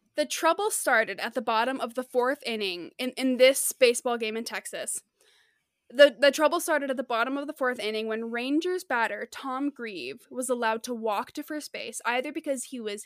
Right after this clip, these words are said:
hit by the pitcher or the pitcher threw four balls. I couldn't find out which one.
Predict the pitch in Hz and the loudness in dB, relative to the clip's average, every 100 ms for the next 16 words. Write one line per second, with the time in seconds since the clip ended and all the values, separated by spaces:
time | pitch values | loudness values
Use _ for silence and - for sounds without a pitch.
0 | - 294 - 330 339 302 262 - 240 226 | -6 -2 0 -2 -2 -4 -6 -4 -4 -4
1 | 226 240 277 269 247 254 247 214 190 165 | -8 -12 -10 -8 -10 -8 -8 -6 -8 -8
2 | 160 - 233 240 311 294 269 254 240 208 | -10 -6 -4 -4 -8 -8 -8 -6 -6 -6
3 | 226 - - 185 | -8 -10 -14 -12